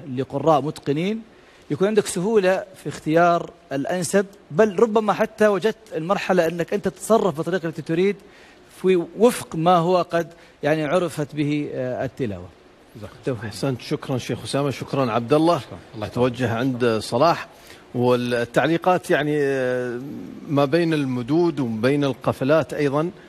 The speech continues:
Speaker 2: آه، والمحافظة عليها من قبل المتسابقين، بعضهم يعني ممكن ياخذ ب-، بالرأي. ال-، اللي أبغيه أوصله حتى للمشتركين،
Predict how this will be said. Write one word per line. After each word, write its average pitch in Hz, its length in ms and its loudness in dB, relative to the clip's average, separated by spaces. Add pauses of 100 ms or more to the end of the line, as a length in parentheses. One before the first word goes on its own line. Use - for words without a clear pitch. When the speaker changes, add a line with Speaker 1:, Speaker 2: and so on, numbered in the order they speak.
(380)
Speaker 2:
آه، 107 540 2
والمحافظة 123 760 -2
عليها 139 260 -2
من 135 160 -4
قبل 147 240 0
المتسابقين، 113 1040 -2
بعضهم 139 400 0
يعني 135 220 0
ممكن 151 440 -2
ياخذ 143 280 2
ب-، 120 440 -2
بالرأي. 139 340 2
ال-، 151 220 -4
اللي 160 360 0
أبغيه 190 240 -2
أوصله 196 320 0
حتى 170 240 0
للمشتركين، 151 540 -2